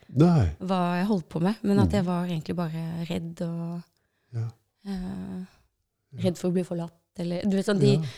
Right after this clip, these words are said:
Speaker 1: ja.
Speaker 2: sånne helt, kanskje fra utsiden åpenbare tingene, turte jeg ikke å si. Sånn.
Speaker 1: Nei.
Speaker 2: Mm.
Speaker 1: Mm. Jeg tror jeg folk kan kjenne seg igjen i det. Jeg kan i
Speaker 2: Mm.
Speaker 1: hvert fall kjenne meg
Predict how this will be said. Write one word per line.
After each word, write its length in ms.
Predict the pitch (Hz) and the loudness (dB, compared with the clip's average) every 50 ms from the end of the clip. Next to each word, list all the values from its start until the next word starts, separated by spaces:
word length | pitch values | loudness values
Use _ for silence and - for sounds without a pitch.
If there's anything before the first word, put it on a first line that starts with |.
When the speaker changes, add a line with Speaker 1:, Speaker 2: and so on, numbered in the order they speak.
| - - | -10 -6
Speaker 1:
ja. 80 | 143 147 | -4 -4
Speaker 2:
sånne 240 | 175 190 214 214 214 | -2 0 0 2 2
helt, 420 | 208 208 202 202 196 - - - - _ _ _ _ _ _ _ _ _ _ _ _ _ _ _ _ _ _ _ _ _ - | 2 2 2 2 0 -4 -10 -18 -18 _ _ _ _ _ _ _ _ _ _ _ _ _ _ _ _ _ _ _ _ _ -14
kanskje 280 | - 226 202 - 208 - | -10 -8 -6 -6 -6 -4
fra 120 | - 240 | -4 -4
utsiden 400 | 226 202 - - - 180 185 196 | -4 -4 -4 -4 -2 -2 0 2
åpenbare 520 | 214 196 175 - - 170 165 156 165 180 | 2 0 0 0 -2 -2 -2 -2 -2 -2
tingene, 360 | - 180 175 175 180 190 196 185 | -2 -2 -2 -2 -2 -2 -4 -4
turte 180 | - - 180 - 190 | -6 -8 -8 -8 -8
jeg 60 | - | -8
ikke 100 | - 185 | -8 -8
å 60 | 180 | -10
si. 280 | - - 151 190 196 - _ _ _ _ _ _ 196 | -8 -10 -10 -10 -10 -12 _ _ _ _ _ _ -12
Sånn. 260 | 180 170 175 175 165 _ _ _ - | -10 -10 -10 -10 -12 _ _ _ -2
Speaker 1:
Nei. 200 | 123 107 98 95 113 - - | 2 2 2 2 0 -2 -2
Speaker 2:
Mm. 260 | 214 180 156 156 156 - _ _ _ _ _ _ _ _ _ _ _ _ _ _ 120 | -2 -2 -2 -4 -6 -10 _ _ _ _ _ _ _ _ _ _ _ _ _ _ -14
Speaker 1:
Mm. 120 | 107 92 85 92 107 151 _ _ _ _ _ _ _ _ _ _ _ _ _ _ _ _ _ _ _ _ _ _ _ _ - | -14 -14 -14 -16 -20 -20 _ _ _ _ _ _ _ _ _ _ _ _ _ _ _ _ _ _ _ _ _ _ _ _ -4
Jeg 100 | 104 87 | -4 2
tror 120 | - 117 120 | 4 4 4
jeg 80 | 107 | 4
folk 160 | - 104 92 - | 4 0 -2 -2
kan 140 | 98 95 87 | -2 0 2
kjenne 180 | - 101 87 85 | 2 2 0 0
seg 120 | - 90 87 | -2 -4 -2
igjen 80 | 90 | 0
i 60 | 98 | 2
det. 20 | 101 | 4
Jeg 200 | 92 82 90 - | 4 4 2 2
kan 80 | - 220 | 2 2
i 20 | |
Speaker 2:
Mm. 40 | 185 | 2
Speaker 1:
hvert 80 | 170 151 | 2 2
fall 120 | - 160 | 0 0
kjenne 180 | 123 120 101 95 | 0 0 2 2
meg 120 | 98 98 | 0 0